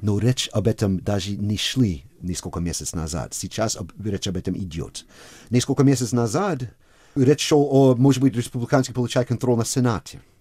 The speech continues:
и они будут иметь оба палаты. А сейчас это большой вопрос. Если они могут взять Сенат от демократов, это маловероятно.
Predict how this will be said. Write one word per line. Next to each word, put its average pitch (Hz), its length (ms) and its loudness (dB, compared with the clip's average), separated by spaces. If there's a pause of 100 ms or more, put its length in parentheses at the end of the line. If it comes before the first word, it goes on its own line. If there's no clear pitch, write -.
и 113 380 0
они 110 120 0
будут 107 280 -2
иметь 113 260 0
оба 107 240 2
палаты. 101 540 -4 (400)
А 101 240 -2
сейчас - 840 0 (160)
это 139 160 -2
большой 139 400 2
вопрос. 127 680 -4
Если 110 400 -4
они 107 140 -2
могут 104 200 -4
взять 95 540 -6
Сенат 101 380 -4
от 95 200 -10 (200)
демократов, 120 640 -4
это 104 320 -6
маловероятно. 110 920 -2